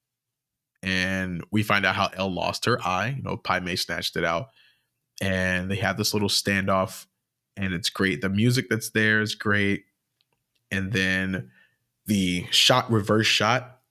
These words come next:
the seconds leading up to them charging at each other, awesome. Like, it, it's played with the, the music that's in the,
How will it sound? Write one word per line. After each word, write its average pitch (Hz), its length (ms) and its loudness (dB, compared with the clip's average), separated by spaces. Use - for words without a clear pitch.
the 101 100 -4
seconds 120 560 2
leading 104 420 0
up 98 240 -4
to 95 480 0
them 101 220 0
charging 104 520 0
at 113 80 2
each 117 220 0
other, 131 320 0
awesome. 90 400 -2
Like, 95 180 -2
it, - 180 -4
it's 107 120 -6
played 107 360 0
with 98 400 -2
the, 95 340 -4
the 95 160 -6
music 101 400 0
that's 110 200 -2
in 117 140 0
the, 120 180 -2